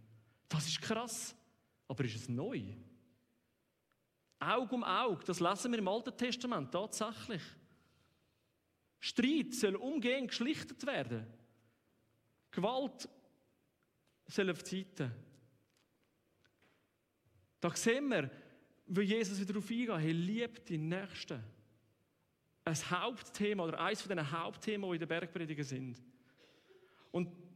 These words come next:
dazumal war der, der Gedanke völlig revolutionär gewesen. So hat niemand gedacht. Überlegen wir mal nur schon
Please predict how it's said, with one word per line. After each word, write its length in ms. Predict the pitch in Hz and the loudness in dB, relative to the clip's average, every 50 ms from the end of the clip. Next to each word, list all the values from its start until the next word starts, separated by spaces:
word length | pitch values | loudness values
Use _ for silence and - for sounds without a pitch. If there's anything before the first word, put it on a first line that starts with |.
| - | 0
dazumal 600 | - 247 285 330 339 - - 240 185 165 165 170 | 2 4 4 4 2 2 0 2 2 4 4 4
war 60 | 180 170 | 4 2
der, 340 | 170 - 180 175 175 180 | 2 2 2 2 2 0
der 400 | - - - - - - - 190 | -2 -8 -14 -16 -16 0 0 2
Gedanke 480 | 165 190 185 - 226 262 311 - 180 170 | 2 4 2 2 2 0 0 0 0 -2
völlig 440 | 175 - - 269 330 359 330 208 196 | -2 0 -2 -2 2 2 2 2 4
revolutionär 640 | 185 185 175 190 196 196 - - 208 214 226 269 - | 4 4 4 2 -2 -2 -2 -2 -2 -2 -2 -4 -4
gewesen. 440 | - - - 208 147 107 110 - - | -4 -6 -4 -4 -4 -4 -6 -10 -10
So 260 | - - 240 240 208 | -2 0 2 2 2
hat 120 | 202 196 | 2 2
niemand 360 | 208 202 240 294 294 302 247 - | 2 2 2 2 2 0 -2 -2
gedacht. 640 | - 311 269 123 117 110 - - - - - - - _ _ _ _ _ _ _ _ _ _ _ _ _ _ - | 0 -2 0 0 -4 -8 -10 -12 -14 -14 -14 -18 -20 _ _ _ _ _ _ _ _ _ _ _ _ _ _ -2
Überlegen 520 | 202 185 196 214 208 226 262 262 - 311 | -2 4 4 6 6 6 4 4 2 0
wir 80 | 320 269 | 2 2
mal 100 | 226 202 | 2 4
nur 160 | 202 233 330 | 4 2 2
schon 240 | - - 294 302 285 | 2 2 2 2 0